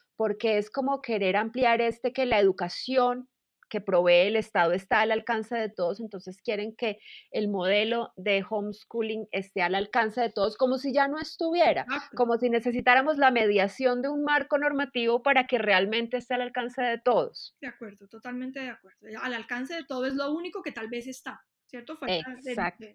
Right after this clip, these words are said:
Speaker 2: la leche materna, de resto, pues nada está al alcance de todos.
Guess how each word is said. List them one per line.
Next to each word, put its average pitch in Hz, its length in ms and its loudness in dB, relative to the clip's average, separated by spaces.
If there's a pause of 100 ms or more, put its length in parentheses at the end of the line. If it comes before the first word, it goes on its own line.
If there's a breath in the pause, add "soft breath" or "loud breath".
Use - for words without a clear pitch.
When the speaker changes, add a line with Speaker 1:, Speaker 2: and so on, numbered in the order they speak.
Speaker 2:
la 226 80 -8
leche 240 260 -8
materna, 226 540 -10
de 220 100 -16
resto, 226 440 -16 (340)
pues 240 120 -8
nada 233 220 -4
está - 140 -12
al 247 80 -8
alcance 240 320 -10
de 240 60 -12
todos. - 420 -20